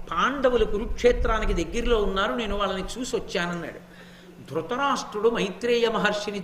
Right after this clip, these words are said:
చూసి అడిగిన ప్రశ్న వింటే ఎంత ఆశ్చర్యంగా ఉంటుందో. ఏమని అడిగాడో తెలుసా? "అమిత భుజశక్తినంతక సముల పాండుసుతులు ఇందు సౌభ్రాత్ర స్నేహమునకు విచ్ఛేదముగా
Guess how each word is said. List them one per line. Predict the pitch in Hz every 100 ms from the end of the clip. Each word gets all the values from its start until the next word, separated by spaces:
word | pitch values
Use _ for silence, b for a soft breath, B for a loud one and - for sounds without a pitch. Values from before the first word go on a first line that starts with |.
| 196
చూసి | 190 - 190
అడిగిన | 180 175 165
ప్రశ్న | - 135 151 - 254 247 151 151 180 - B B B B 147
వింటే | 139 214 240 262
ఎంత | 196 156 175 226
ఆశ్చర్యంగా | 185 160 190 - - 226 208 202 196
ఉంటుందో. | 180 170 180 160 147
ఏమని | 143 151 190 214
అడిగాడో | 214 214 214
తెలుసా? | 202 180 - 180 202 - B B B B B B B -
"అమిత | 170 240 294
భుజశక్తినంతక | 233 196 277 285 302 - 269 247 208 247 - 277 254
సముల | - 233 262 262
పాండుసుతులు | 262 - 208 233 294 294 302 294 269 226 214 285 311
ఇందు | 190 254 302
సౌభ్రాత్ర | - 185 220 180 165 233 285 - - 165
స్నేహమునకు | - 190 220 208 269 285 262 202
విచ్ఛేదముగా | 202 247 190 - - 262 247 214 196 175 170 185 294 254 -